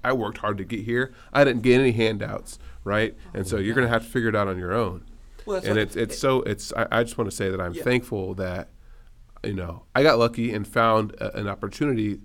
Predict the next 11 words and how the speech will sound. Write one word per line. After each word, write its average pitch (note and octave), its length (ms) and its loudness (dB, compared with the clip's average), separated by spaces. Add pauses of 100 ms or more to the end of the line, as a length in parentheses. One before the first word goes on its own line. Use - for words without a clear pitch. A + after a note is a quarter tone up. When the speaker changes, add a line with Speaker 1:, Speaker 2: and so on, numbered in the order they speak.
Speaker 1:
that F#2+ 340 -6 (1120)
someone A#2+ 360 2
who A2 100 2
had A#2+ 360 4
the A2+ 120 -2
opportunity G2 460 -4
to F#2+ 80 -8
give G2 180 -4
me G2 100 -4
a G2 40 -6
shot F#2 380 -8